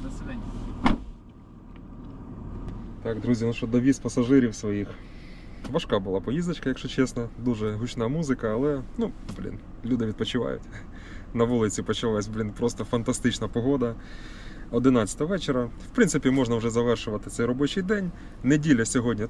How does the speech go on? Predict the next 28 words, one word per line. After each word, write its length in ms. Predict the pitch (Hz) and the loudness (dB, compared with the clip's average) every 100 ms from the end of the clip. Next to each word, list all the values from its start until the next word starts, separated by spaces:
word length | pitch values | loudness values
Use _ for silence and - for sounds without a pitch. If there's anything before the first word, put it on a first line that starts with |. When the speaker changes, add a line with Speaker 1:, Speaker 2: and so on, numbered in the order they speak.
| - | 4
Speaker 2:
тухлячок, 600 | 220 170 156 - 190 190 - | 4 4 0 2 0 -2 -10
в 40 | - | -4
принципі, 520 | 170 156 143 131 127 | -2 0 0 0 0
тому 180 | 127 123 | 2 0
що 400 | 120 127 113 110 - - - - - - - - - - - - | 2 2 4 2 -4 -12 -14 -12 -12 -12 -12 -12 -12 -14 -10 -8
вчора 400 | - - 143 113 | -8 4 6 6
в 60 | |
суботу 540 | - 139 127 117 98 98 - | 2 2 4 2 0 -8 -8
всі 200 | - 143 | 2 6
гульнули 440 | 120 135 185 165 127 | 8 6 4 2 2
нормально, 440 | 123 123 117 104 | 2 4 4 2
а 60 | 107 | 0
сьогодні 280 | 151 113 | 0 0
відпочивають. 580 | 101 - - 98 92 - - - - - - - - - | -2 -6 -8 -6 -6 -6 -10 -12 -12 -12 -12 -12 -12 -4
Коротше, 280 | - 135 127 | 4 6 6
вийшла 280 | 127 143 120 | 4 4 4
в 20 | |
мене 200 | 117 113 | 2 2
каса 300 | 110 117 - | 4 2 2
дві 200 | 107 127 | 2 2
тисячі 680 | 135 113 110 - 107 98 98 - - - - | 4 2 0 -4 -2 -2 -2 -8 -14 -14 2
п'ятсот 360 | 127 - 110 120 | 2 4 0 2
гривень, 360 | 190 170 131 117 - - - - - - | 2 0 -2 -6 -12 -12 -14 -12 -12 -6
по 80 | 127 | -4
суті, 360 | - 120 110 104 | -2 -2 -2 -6
з 100 | - | -4
чотирьох 380 | 131 120 123 110 | 0 4 4 4
замовлень. 500 | 113 113 107 101 | 2 2 0 0